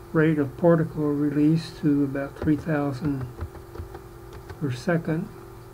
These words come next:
We need to check here where it says need parent U Vs, because we'll be using goals later. And then scroll down a bit further,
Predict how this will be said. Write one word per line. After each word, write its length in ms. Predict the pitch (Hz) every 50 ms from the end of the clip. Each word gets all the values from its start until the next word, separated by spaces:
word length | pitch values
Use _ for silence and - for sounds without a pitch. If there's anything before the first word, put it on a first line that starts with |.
| - - - - - - - - - - - - - - - - - - - - - - - - - - - - - -
We 120 | - 180 170
need 400 | 160 160 165 160 156 156 - - - -
to 240 | 190 165 156 151 139
check 480 | 127 - - - 208 196 185 190 -
here 260 | - - 180 170 165
where 460 | 160 156 151 151 151 151 151 151 147 143
it 80 | 139
says 540 | - - - 165 156 147 147 143 127 127 -
need 420 | 165 160 160 165 165 165 160 147 143 - - - - -
parent 460 | - 170 170 165 160 151 151 160 - - - - - - - - - - - - -
U 180 | 180 165 156 151
Vs, 580 | 135 - 190 190 180 165 151 160 160 160 - - -
because 300 | - - - 165 156 135
we'll 180 | 127 165 156
be 160 | 147 143 156
using 420 | 151 156 160 156 131 - 156 143 135
goals 540 | 127 156 160 160 160 151 143 127 127 - -
later. 380 | 151 135 135 131 143 156 165 175 - - - - - - - - - - - - - - - - - - - - - -
And 180 | 156 151 151
then 160 | 151 151 143
scroll 320 | 127 127 - - 175 170 165
down 260 | 160 165 165 156 151
a 40 | 147
bit 260 | 127 - 165 156 160
further, 640 | - - - 185 175 160 147 151 147 151 156 151 139